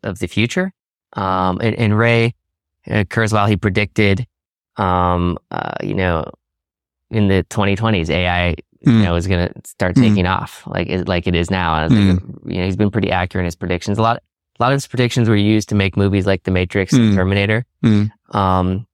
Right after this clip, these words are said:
Speaker 1: but then I think, I think it's in the twenty thirties, he predicts that, you know, uh, the human, human to machine brain interface, you know, so
Speaker 2: Mm.
Speaker 1: we,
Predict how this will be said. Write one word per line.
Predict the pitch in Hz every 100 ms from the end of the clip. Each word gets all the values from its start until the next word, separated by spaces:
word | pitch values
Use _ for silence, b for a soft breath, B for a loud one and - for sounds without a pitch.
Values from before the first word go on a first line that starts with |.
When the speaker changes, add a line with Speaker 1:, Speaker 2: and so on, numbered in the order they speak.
| _ _ _ _ _ _ _ _ _ _ _ -
Speaker 1:
but | 123
then | 120 113
I |
think, | 113 123 -
I |
think | 131 139
it's | 139
in | 120
the | 107
twenty | 117 107
thirties, | 98 110 143 165
he | 131
predicts | - 110 117 -
that, | 123
you | 113 110
know, | 104 107 _ _ _ _ _ -
uh, | 117 104
the | 104
human, | 104 113 110 110 113 110 - - 52 - _ _ _ -
human | 113 110 107 107
to | 104
machine | 101 95 104 101
brain | 95 95 110
interface, | 110 110 120 120 - - -
you | 123 104
know, | 101
so | 117
Speaker 2:
Mm. | 104
Speaker 1:
we, | 104 107 110